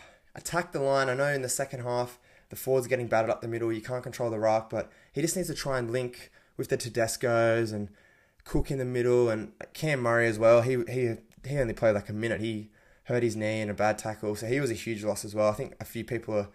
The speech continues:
forgetting what happened with him. But yeah, Cleary, Tedesco, just the attack. We, we didn't have many opportunities in the second half, and we could just, the opportunity you have in Origin, you just need to put the foot down and make the most of it. That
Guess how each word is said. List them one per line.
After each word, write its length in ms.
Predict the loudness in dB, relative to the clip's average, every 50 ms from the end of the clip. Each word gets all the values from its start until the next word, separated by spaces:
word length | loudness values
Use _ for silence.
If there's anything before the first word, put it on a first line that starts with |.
| _ _ _
forgetting 380 | -6 -4 -2 -2 -2 -2 -2 -4
what 100 | -4 -4
happened 260 | -6 -6 -6 -6 -8
with 140 | -8 -8 -6
him. 380 | -4 -2 -2 -2 -2 -4 -8 -10 _ _ -20 _ _ _ _ _ _ _ _ _
But 160 | -2 0 0
yeah, 280 | 0 0 0 0 -2 -4 -10 _ _
Cleary, 380 | -14 -6 -2 0 2 2 2 0
Tedesco, 800 | 0 -2 0 0 0 0 0 0 2 4 6 6 6 4 2 0 -6 -14 _ _ _ _ _ _ _ -12
just 320 | -8 -6 -4 -6 -6 -8 -14 _ _ _ _ _ _ _ _ _ _ _ _ _ _ _ _
the 100 | -6 -4
attack. 340 | -4 -4 -2 -2 -2 -2 -2
We, 180 | -2 -4 -2 -2
we 100 | -4 -2
didn't 160 | 0 0 0
have 100 | 0 0
many 160 | 0 -2 -2
opportunities 460 | -4 -6 -8 -10 -8 -8 -8 -8 -8
in 60 | -8
the 60 | -6 -4
second 280 | -4 -4 -4 -4 -4
half, 160 | -4 -4 -4
and 100 | -4 -6
we 80 | -6 -4
could 140 | -4 -4 -4
just, 200 | -6 -6 -10 -14 _ -20 -20 _ _ _
the 160 | -2 0 0
opportunity 580 | 0 0 -4 -6 -6 -4 -2 -2 0 0 -2 -2
you 40 | -4
have 220 | -2 -2 -2 -2
in 80 | -2 0
Origin, 420 | 0 0 0 -2 -2 -4 -6 -6
you 60 | -6
just 180 | -6 -6 -6 -6
need 80 | -6 -6
to 60 | -6
put 180 | -8 -8 -10
the 80 | -10 -10
foot 260 | -12 -10 -8 -8 -6
down 200 | -6 -4 -4 -4
and 80 | -4 -4
make 100 | -4 -4
the 80 | -4
most 280 | -2 -2 -2 -2 -4 -6
of 80 | -8 -8
it. 120 | -6 -4
That 180 | -4 -6 -6